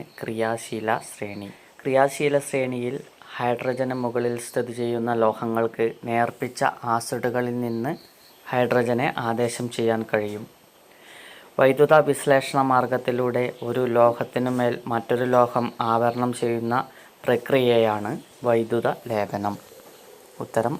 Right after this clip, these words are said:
ഓപ്ഷൻ ബി ആണ്. ലോഹങ്ങളെ അവയുടെ രാസപ്രവർത്തന ശേഷി കൂടിവരുന്ന ക്രമത്തിൽ ക്രമീകരിച്ചിരിക്കുന്ന പ-, ക്രമീകരിച്ചിരിക്കുന്ന പട്ടികയാണ് ക്രിയാശീല ശ്രേണി. ഇത് തെറ്റാണ്. താഴെ തന്നിരിക്കുന്നവയിൽ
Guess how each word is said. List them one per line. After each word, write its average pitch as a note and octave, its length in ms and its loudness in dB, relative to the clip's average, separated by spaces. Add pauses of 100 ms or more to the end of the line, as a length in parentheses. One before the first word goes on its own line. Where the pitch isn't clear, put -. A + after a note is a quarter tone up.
ഓപ്ഷൻ A#2 380 -4
ബി A2 260 -4
ആണ്. G2+ 260 -4 (500)
ലോഹങ്ങളെ A#2+ 520 4 (180)
അവയുടെ A2+ 440 0
രാസപ്രവർത്തന A#2 840 0
ശേഷി A#2 400 -2
കൂടിവരുന്ന A#2 720 0
ക്രമത്തിൽ A2+ 460 -4
ക്രമീകരിച്ചിരിക്കുന്ന A2+ 1000 -4
പ-, A2+ 300 -2
ക്രമീകരിച്ചിരിക്കുന്ന A#2+ 1040 -2
പട്ടികയാണ് A2 760 -4 (540)
ക്രിയാശീല G#2+ 680 -4 (340)
ശ്രേണി. G2+ 520 -8 (1300)
ഇത് A2+ 220 -2 (240)
തെറ്റാണ്. G#2 600 -4 (960)
താഴെ C3 300 0
തന്നിരിക്കുന്നവയിൽ C3 920 -4